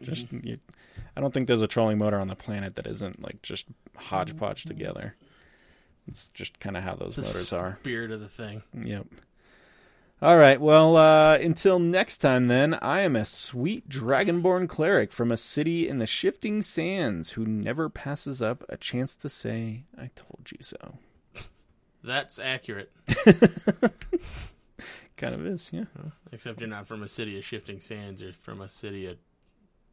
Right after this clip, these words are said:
Speaker 2: nothing to do.
Speaker 1: There's a lot to do in Denver.
Speaker 2: Not in Schlongmont.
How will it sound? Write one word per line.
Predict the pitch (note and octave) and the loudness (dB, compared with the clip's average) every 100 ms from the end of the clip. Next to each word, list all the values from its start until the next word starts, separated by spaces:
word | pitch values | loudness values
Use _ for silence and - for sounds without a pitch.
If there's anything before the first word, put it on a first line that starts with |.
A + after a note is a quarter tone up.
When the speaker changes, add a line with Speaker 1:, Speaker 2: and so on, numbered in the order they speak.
| - | -18
Speaker 2:
nothing | A2 G#2 G2+ | -16 -16 -18
to | F#2 | -16
do. | G#2 G2 - - - _ _ _ _ _ _ _ _ _ _ _ _ _ _ _ _ _ _ - | -14 -16 -18 -20 -20 _ _ _ _ _ _ _ _ _ _ _ _ _ _ _ _ _ _ -16
Speaker 1:
There's | C#3 | -8
a | |
lot | C3 C3+ C3+ | 0 2 2
to | E3 | 0
do | A2+ G#2 | 0 0
in | G2+ | 0
Denver. | G2+ G2+ G#2 G2 _ _ _ _ _ - | -2 -4 -6 -8 _ _ _ _ _ -16
Speaker 2:
Not | C3 A#2 | -12 -10
in | G2+ | -10
Schlongmont. | - B2+ B2 C#3+ A2+ B2 | -10 -6 -4 -4 -4 -6